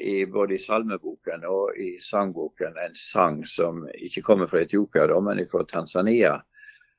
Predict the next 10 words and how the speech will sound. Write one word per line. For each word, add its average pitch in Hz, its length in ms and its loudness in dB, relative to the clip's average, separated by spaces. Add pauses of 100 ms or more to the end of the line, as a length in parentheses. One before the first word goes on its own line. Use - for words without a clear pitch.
(340)
og 95 120 0
som 104 160 -6
på 110 120 8
en 101 160 6
veldig 110 240 8
flott - 440 -2
måte 92 440 2
formidler 87 720 0
evangeliet. 85 800 0 (1000)
Eh, - 180 4